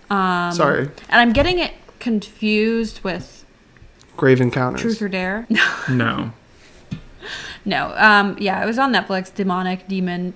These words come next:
Speaker 1: It was, I don't know. It was boring. I fell asleep.
Speaker 3: So is Grave Encounters what I had just described, like, a movie about hacks who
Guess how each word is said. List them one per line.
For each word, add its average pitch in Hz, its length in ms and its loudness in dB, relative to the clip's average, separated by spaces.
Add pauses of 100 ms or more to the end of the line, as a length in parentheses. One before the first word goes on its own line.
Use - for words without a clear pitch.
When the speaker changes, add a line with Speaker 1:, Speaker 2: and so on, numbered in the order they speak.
(120)
Speaker 1:
It - 80 -2
was, 466 200 0 (580)
I 208 60 0
don't 190 100 -4
know. - 180 -8 (120)
It 214 60 -2
was 202 100 -2
boring. 180 540 -8
I 185 80 -8
fell 185 180 -6
asleep. 180 440 -10
Speaker 3:
So 143 200 4
is 135 140 4
Grave 143 240 6
Encounters 117 640 -2
what 127 180 0
I 107 160 -2
had 113 180 -4
just 117 240 -4
described, 143 580 -2
like, 110 240 0
a 117 160 -2
movie 110 320 2
about 107 420 0
hacks 107 500 -4
who 113 420 0